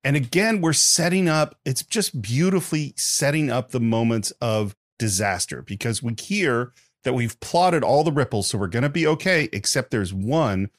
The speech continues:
that seems really heavy. And at that moment, we see McCoy looking at that full hypo.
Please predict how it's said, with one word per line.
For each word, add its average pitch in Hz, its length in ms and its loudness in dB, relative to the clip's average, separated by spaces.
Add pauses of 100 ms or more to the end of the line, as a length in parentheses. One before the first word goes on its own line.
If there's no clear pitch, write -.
(300)
that 98 160 -4
seems 117 280 -2
really 151 340 0
heavy. 139 520 -2 (260)
And 110 300 0
at 104 200 -4
that 135 260 0
moment, 170 460 2 (360)
we 127 140 2
see 123 480 0 (200)
McCoy 147 640 2 (840)
looking 117 400 2
at 107 140 -2
that 104 160 0
full 110 240 0
hypo. 101 460 -2